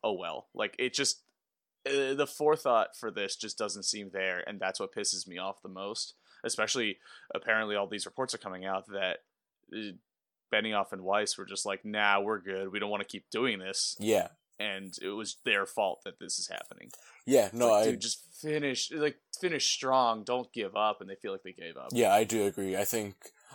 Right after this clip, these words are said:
Speaker 2: I was a bit disappointed that, like, more falling bricks killed, like,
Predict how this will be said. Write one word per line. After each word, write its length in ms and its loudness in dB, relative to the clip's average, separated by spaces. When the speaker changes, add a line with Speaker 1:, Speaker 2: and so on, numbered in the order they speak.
Speaker 2:
I 140 8
was 160 2
a 60 0
bit 120 -2
disappointed 440 -2
that, 180 0
like, 200 -2
more 640 0
falling 480 2
bricks 380 -4
killed, 360 -2
like, 220 -2